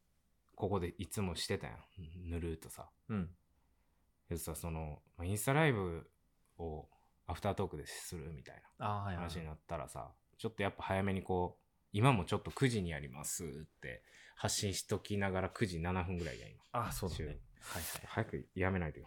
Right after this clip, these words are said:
Speaker 1: ほんま、本当はめっちゃ喋りたいことあんねんけど、
Speaker 2: <laughs>
Speaker 1: めっちゃ面白いこと言いたいねんけど、ちょっとい、あの、アフタートークのために
Speaker 2: なるほど。
Speaker 1: 終わろうかなと思います。
Speaker 2: なるほどですね。
Speaker 1: はい。
Speaker 2: はい。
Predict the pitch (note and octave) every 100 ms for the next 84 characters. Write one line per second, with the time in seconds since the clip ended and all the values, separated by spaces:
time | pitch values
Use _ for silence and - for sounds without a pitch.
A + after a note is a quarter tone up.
0 | - G2+ G#2+ G#2+ - C#3 C#3 D3 E3 D3+
1 | C#3+ C3+ - C3+ C3+ A#2+ B2 F#2+ E2 F2+
2 | F#2+ F2+ A2 F3 B3 - - - - G#2+
3 | - B2+ C3+ D#3 B2 G2+ G2 G2+ A#2+ A2+
4 | G#2 A2+ A3 C3+ - - - - - A#2
5 | A2 - A2 G2+ F#2+ G2+ - A#2 A2 F#2+
6 | G#2+ G2 C3 F3 D2 A2+ G#2+ G#2 G2+ G2
7 | F#2+ F#2+ F2 F#2 C3+ - G#2+ G2+ G2+ F#2+
8 | F#2 F#2 - F#2+ F2+ F#2+